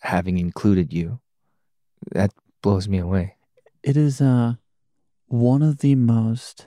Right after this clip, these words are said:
Speaker 2: accurate descriptions of what it is to give yourself
Speaker 1: Mm.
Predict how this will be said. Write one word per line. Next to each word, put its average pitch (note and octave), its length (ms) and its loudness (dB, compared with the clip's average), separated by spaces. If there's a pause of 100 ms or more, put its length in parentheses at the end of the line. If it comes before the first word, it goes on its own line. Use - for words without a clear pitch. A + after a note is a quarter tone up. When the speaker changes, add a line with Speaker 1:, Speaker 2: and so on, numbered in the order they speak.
(640)
Speaker 2:
accurate C#3 640 -2
descriptions C#3+ 960 -6 (640)
of A#2 220 -2
what B2+ 240 2
it B2 120 0
is A#2 260 2
to - 200 -4
give A2+ 280 0
yourself A2 720 -4 (240)
Speaker 1:
Mm. F#2 220 -6